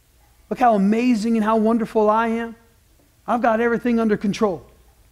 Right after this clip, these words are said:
And then the journey and the difficult journey that life had given him brought him to a place where he understood, "I am nothing,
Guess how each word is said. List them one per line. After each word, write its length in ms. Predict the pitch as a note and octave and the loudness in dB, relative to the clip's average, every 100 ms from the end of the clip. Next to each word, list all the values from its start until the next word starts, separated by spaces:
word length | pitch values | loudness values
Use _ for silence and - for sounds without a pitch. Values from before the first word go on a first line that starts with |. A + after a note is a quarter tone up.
| _ _ _ _ _ _ _ _ _ _ _ - | _ _ _ _ _ _ _ _ _ _ _ -4
And 100 | F#3 | 2
then 140 | A3 | 4
the 100 | G3 | 4
journey 560 | C3+ D3+ B3+ B3 G3 D#3 | 2 2 2 2 0 -2
and 100 | D3 | -4
the 60 | |
difficult 560 | C#3+ B3 A3 - A3 F3 | -6 -6 -6 0 0 0
journey 380 | C#3+ A3+ A3+ F#3+ | 0 0 2 0
that 180 | F3+ F3+ | -2 -2
life 460 | G3+ G#3 - - _ _ - | 0 -2 -4 -12 _ _ -10
had 200 | F#3 C3 | -8 -2
given 260 | G#3 G3 | 0 0
him 420 | F3+ G#3 G3+ C3+ - _ _ _ _ _ _ _ F3 | 0 0 0 -2 -12 _ _ _ _ _ _ _ 0
brought 240 | A3 A#3+ | 2 2
him 140 | A3 | 0
to 180 | - A3+ | -4 -4
a 60 | F3+ | -4
place 460 | G#3+ A3+ F#3 - | -2 -2 -2 -6
where 120 | F#3 F3+ | -6 -2
he 160 | A3+ | 0
understood, 540 | G#3+ F#3+ - - G#3 F3 | -2 -2 -6 -2 -2 -2
"I 400 | E3+ G3 G#3 G3+ | -6 -6 -8 -8
am 480 | D#3+ D3 C#3+ D#3 F#3 | -12 -8 -6 -4 -6
nothing, 560 | F#3+ - F3+ C#3+ A2 | -8 -8 -6 -6 -8